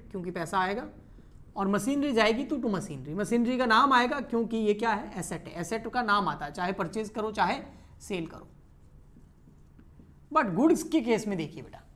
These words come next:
अगर हम इसकी जगह गुड्स सेल करें, और गुड्स तो डेली सेल होता है, उसको परचेज इसलिए किया है कि सेल करने के लिए, कस्टमर आया लेके जाएगा, ओके। तो गुड्स सेल करें अगर, तो उस केस में देखिए ऐसा तो डेली कितनी एंट्रियाँ होती होगी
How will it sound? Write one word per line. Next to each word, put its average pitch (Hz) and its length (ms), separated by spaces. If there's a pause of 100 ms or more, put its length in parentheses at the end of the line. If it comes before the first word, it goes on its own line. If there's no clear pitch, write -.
(600)
अगर 233 220
हम 285 120
इसकी 269 200
जगह 240 220
गुड्स 202 220
सेल 185 200
करें, 147 180
और 190 180
गुड्स 247 260
तो 320 100
डेली 269 280
सेल 220 160
होता - 220
है, - 140 (220)
उसको 262 200
परचेज 277 380
इसलिए 277 300
किया 240 180
है 247 60
कि 240 120
सेल 214 220
करने 165 220
के 147 60
लिए, 156 80
कस्टमर 262 380
आया 240 180
लेके 196 220
जाएगा, 143 360 (100)
ओके। 180 260 (460)
तो 262 80
गुड्स 269 320
सेल 277 280
करें 240 260
अगर, 156 400 (500)
तो - 80
उस - 220
केस 240 260
में 240 120
देखिए 185 260
ऐसा 226 220
तो 240 140
डेली 220 320
कितनी 233 320
एंट्रियाँ 196 340
होती 170 240
होगी 151 260